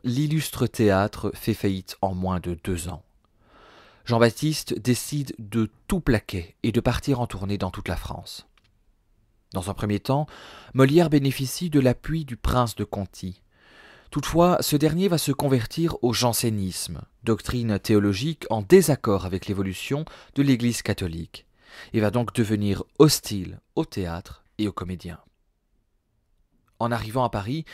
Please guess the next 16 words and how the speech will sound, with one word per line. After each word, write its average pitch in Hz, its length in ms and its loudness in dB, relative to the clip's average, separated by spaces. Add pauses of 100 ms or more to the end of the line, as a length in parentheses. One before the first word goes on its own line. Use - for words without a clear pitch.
(300)
il 160 140 0
obtiendra 170 400 0
l'appui 156 320 -2
du 131 100 -4
roi 120 240 0
Louis 120 240 -2
quatorze 98 580 -6
et 107 80 -6
pourra 113 300 -2
s'installer 110 640 -2 (280)
au 165 120 0
Théâtre 104 500 -2
du 98 140 -12
Palais, 90 460 -6
fondé 92 400 -8
jadis 98 440 -6